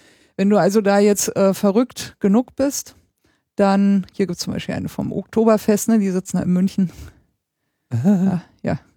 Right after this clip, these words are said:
Speaker 1: genau. So. Also wenn du da eine Idee hast, eben für so ein, äh, Coin, dann, äh, sprichst du halt mit ihr das Design ab und sagst halt, in welch-, in welcher Form die rauskommen soll,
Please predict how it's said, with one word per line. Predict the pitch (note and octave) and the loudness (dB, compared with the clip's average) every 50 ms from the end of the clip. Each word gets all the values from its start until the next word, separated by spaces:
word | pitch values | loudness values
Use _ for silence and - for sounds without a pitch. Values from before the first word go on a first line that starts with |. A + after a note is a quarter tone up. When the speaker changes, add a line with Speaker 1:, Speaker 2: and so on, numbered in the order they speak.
| _ _ | _ _
Speaker 1:
genau. | - - - D3 - D3 - _ _ _ _ _ _ _ | -8 -6 -4 -4 -6 -8 -10 _ _ _ _ _ _ _
So. | _ - F3 E3 _ _ _ _ - - - _ _ _ _ _ _ _ _ _ _ _ _ | _ -18 -18 -18 _ _ _ _ -20 -20 -20 _ _ _ _ _ _ _ _ _ _ _ _
Also | _ - F#3+ G3+ G#3+ | _ -6 -4 0 2
wenn | G#3+ A3+ B3 | 2 2 4
du | C4+ | 4
da | G#3+ A3+ A#3 | 4 4 4
eine | A#3 A#3+ | 4 2
Idee | G#3+ G#3+ F#3 G3+ G#3+ A3 G#3 G#3 | 2 0 0 2 2 2 2 2
hast, | A#3+ F#4+ G#4 - - - | 2 0 -2 -2 -4 -4
eben | - C#4 C#4+ C#4+ C#4 B3+ | -2 -2 0 0 -2 -2
für | - B3+ | -2 -4
so | A3+ A3+ A#3 A#3 | -2 -2 0 2
ein, | A3+ A3+ A3 G#3 - - - - | 2 2 2 0 -2 -6 -8 -6
äh, | - G3+ G3 G3 F#3+ F#3+ F#3+ F#3+ | -2 0 0 0 0 -2 -2 -4
Coin, | - - G3+ G3+ A3 B3+ D4 E4+ E4 - _ _ _ _ _ _ _ _ | -4 -2 0 2 2 2 0 -2 -4 -8 _ _ _ _ _ _ _ _
dann, | - G#3+ G#3 G#3 G#3+ G#3+ G#3 G#3 G3+ | -2 0 2 2 2 2 0 0 -2
äh, | - - - G3 G3 G3 G3 G3 G3 F#3+ F#3+ F#3 - - - _ _ _ - - _ _ - C2+ - - - - | -6 -6 -2 0 0 2 2 2 0 0 -2 -6 -10 -18 -20 _ _ _ -20 -20 _ _ -20 -20 -20 -20 -20 -20
sprichst | - - _ - A3 - - | -20 -12 _ -4 -4 -2 0
du | G#3+ | 0
halt | G#3 G#3 F#3+ | 2 2 2
mit | G#3+ G#3 - | 0 0 0
ihr | G#3 G3 | 0 0
das | G3 G3 - - | 0 -2 -2 -4
Design | - F#3 E3 E3 D#3 F3 A3 C4+ E4 | -8 -8 -6 -4 0 0 2 0 0
ab | C#4+ D4 D4 - | 0 -4 -4 -4
und | - G#3+ | -4 -2
sagst | G3 G3 G#3 G3 - - | -2 -2 -2 -2 0 0
halt, | G#3+ G3 F#3+ | 0 0 0
in | F#3+ G3 | -2 0
welch-, | F#3 F#3+ F#3+ - - | 0 0 -2 -2 -4
in | - F#3+ F3+ | -4 -2 0
welcher | F#3 F#3+ - - G3 | 0 0 2 2 0
Form | - - - G3 G#3 A#3+ C4+ | 0 0 2 2 4 4 4
die | C4+ C4+ | 4 2
rauskommen | A#3 A3 G#3 A3 A3+ - - - A#3 G#3+ G#3+ G#3+ G3+ | 2 2 0 0 0 -2 -2 -2 -2 0 0 0 -2
soll, | G3 G3 G3 G3 G3 G3+ G3+ G3 F#3+ | -2 -2 0 0 2 2 2 0 0